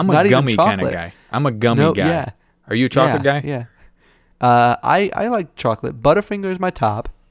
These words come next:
Speaker 2: Absolutely love Butterfinger.
Speaker 1: I
Speaker 2: Snickers is probably next with Reese's.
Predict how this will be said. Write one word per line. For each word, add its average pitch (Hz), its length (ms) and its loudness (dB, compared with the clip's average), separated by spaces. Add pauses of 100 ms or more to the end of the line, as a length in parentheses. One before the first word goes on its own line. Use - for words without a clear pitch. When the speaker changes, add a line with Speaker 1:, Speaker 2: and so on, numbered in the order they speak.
Speaker 2:
Absolutely 160 560 -2 (180)
love 135 460 0
Butterfinger. 117 480 -4
Speaker 1:
I - 580 -20 (200)
Speaker 2:
Snickers 160 520 -2
is 156 100 -6
probably 165 300 0
next 120 380 -2
with 110 160 -10
Reese's. 123 560 -4